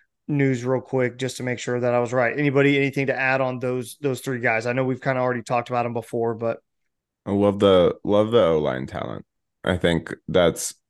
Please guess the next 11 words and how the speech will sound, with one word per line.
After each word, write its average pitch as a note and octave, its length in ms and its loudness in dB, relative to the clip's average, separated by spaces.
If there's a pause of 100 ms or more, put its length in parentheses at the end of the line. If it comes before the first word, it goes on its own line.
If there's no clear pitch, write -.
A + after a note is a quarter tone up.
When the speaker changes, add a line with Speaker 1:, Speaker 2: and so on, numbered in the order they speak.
(440)
Speaker 2:
we're G2 220 4
just F#2+ 260 -2
gonna F2 440 2 (300)
continue F2 640 0
to - 120 -4
need D#2 220 -2
bodies D2+ 580 0 (100)
at E2 180 -2
that, E2 240 2 (100)
at D#2+ 180 -4
that, E2+ 200 -4